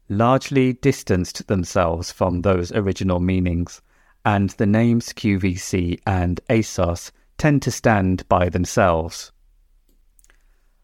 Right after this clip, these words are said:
The makeup brand mac stands for Makeup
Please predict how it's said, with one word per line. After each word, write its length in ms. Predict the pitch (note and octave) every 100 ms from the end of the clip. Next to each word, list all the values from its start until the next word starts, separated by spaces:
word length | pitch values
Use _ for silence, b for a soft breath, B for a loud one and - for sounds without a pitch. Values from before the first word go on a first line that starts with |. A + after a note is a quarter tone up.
| _
The 280 | - A#2+ A#2+
makeup 460 | B2+ D#3 - D3+ -
brand 440 | C3+ C3 C3 B2 _
mac 500 | A#2+ B2 F#2 _ - -
stands 480 | - - G2 F#2+ -
for 440 | - F#2+ F#2 F#2 -
Makeup 680 | G#2 A#2+ A2+ - A2+ -